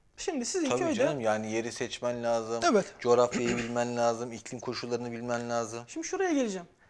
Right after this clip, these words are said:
Speaker 1: Üretici diyor ki kendince, e, para kazanam-, evet kazanamıyor.
Speaker 2: Hı.
Speaker 1: Ama,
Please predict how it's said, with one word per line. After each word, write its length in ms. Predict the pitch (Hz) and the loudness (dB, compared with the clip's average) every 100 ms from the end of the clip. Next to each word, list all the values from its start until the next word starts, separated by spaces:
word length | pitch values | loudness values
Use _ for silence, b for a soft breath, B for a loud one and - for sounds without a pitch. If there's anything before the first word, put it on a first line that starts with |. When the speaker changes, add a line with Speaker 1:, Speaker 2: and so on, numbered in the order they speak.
| b b | b b
Speaker 1:
Üretici 420 | 294 349 339 330 349 | -4 -4 -2 -2 2
diyor 220 | 381 330 | 2 2
ki 120 | 240 | -2
kendince, 640 | - 330 330 320 262 320 330 _ - | 2 2 4 0 0 -2 -4 _ -6
e, 360 | 262 254 254 262 - b b b - | -4 -2 -4 -6 -14 b b b -2
para 220 | 277 381 | 2 4
kazanam-, 420 | 320 285 320 294 226 | 4 6 6 6 2
evet 240 | 330 392 | 0 0
kazanamıyor. 560 | - 330 330 294 196 180 | 2 4 4 4 0 -4
Speaker 2:
Hı. 40 | - | 0
Speaker 1:
Ama, 260 | 392 294 | 2 2